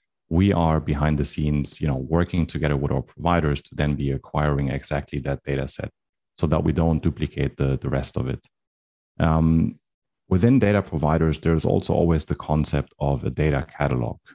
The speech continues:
which essentially is a list, an index of all of the, the different data sets that this provider has to offer, um, which we're also offering on our platform. So this then basically covers all of the data discovery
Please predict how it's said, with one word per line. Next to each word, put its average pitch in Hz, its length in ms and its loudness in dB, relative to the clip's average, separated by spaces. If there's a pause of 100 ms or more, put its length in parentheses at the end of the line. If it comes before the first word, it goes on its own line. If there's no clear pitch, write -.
(220)
which - 260 -2
essentially 78 500 -2
is 71 120 -2
a 69 40 -4
list, 76 480 -2
an 73 220 -4
index 76 560 0 (520)
of 71 240 0
all 92 260 4
of 90 140 -2
the, 78 320 2 (140)
the 76 120 2
different 85 360 -2
data 71 240 0
sets - 320 -6
that 71 200 -8
this 76 160 -2
provider 69 460 -2
has 73 320 -2
to - 140 -6
offer, 98 480 0 (540)
um, 78 360 2
which 98 220 2
we're 113 80 4
also 92 320 2
offering 78 400 2
on 73 160 2
our 71 120 2
platform. 67 580 -4
So 69 420 -2 (180)
this 82 140 2
then 80 220 0
basically 76 420 0
covers 71 640 -2
all 73 200 2
of 69 200 -4
the 69 220 0
data 73 300 0
discovery 71 640 -4